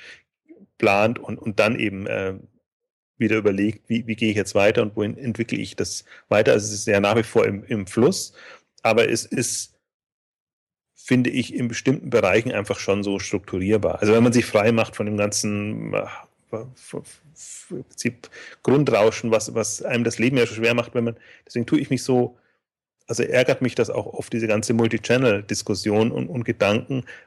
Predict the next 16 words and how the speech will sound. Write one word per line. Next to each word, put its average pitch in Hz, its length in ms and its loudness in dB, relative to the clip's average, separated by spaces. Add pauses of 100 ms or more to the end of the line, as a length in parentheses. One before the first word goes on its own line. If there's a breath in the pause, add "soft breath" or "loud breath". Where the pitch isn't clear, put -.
weil 107 120 4
das 110 160 4
so 139 300 2
komplett 127 460 0
wegführt 117 500 0
von 113 200 -4
dem, 113 180 2
was 110 140 2
eigentlich 107 220 -4
notwendig 101 520 -6
wäre. 92 340 -2 (120)
Also 101 160 0
wir 101 80 2
brauchen 113 260 2
ja 107 80 2
nicht - 420 -6